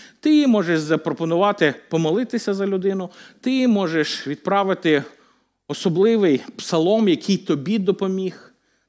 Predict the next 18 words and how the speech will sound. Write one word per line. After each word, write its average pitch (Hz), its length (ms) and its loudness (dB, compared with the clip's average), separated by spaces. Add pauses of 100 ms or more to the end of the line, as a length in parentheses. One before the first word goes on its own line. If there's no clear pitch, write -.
текст - 320 -2
Писання, 208 480 0
який 170 300 0
тобі 165 360 -2
подарував 165 640 0
розраду, 160 680 -2 (200)
втішив 185 480 -2
тебе. 180 400 0 (320)
Ти 190 120 0
можеш 180 280 0
таким 160 300 -4
чином 190 380 -2 (1120)
підтримати 185 580 2
людину. 120 440 0 (2000)
Ще 214 340 -2 (840)
ця 180 160 2
війна 190 320 0
показала, 170 640 2